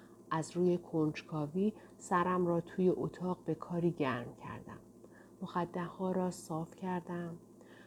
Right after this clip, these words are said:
اتاق را جمع و جور کردم. خرده‌های نان را یکی یکی از روی قالی جمع کردم.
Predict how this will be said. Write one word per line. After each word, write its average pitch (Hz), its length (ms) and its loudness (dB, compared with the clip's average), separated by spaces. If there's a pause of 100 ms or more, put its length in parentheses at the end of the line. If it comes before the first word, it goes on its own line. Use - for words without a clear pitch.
(200)
اتاق 170 400 0
را 165 140 0
جمع 147 340 0
و - 20 -2
جور 156 260 -4
کردم. 139 640 -8 (480)
خرده‌های 165 580 4
نان 165 320 4
را 160 160 0
یکی 165 480 2
یکی 160 480 0
از 156 280 -2
روی 170 300 4
قالی 156 520 0
جمع 143 320 0
کردم. 127 540 -10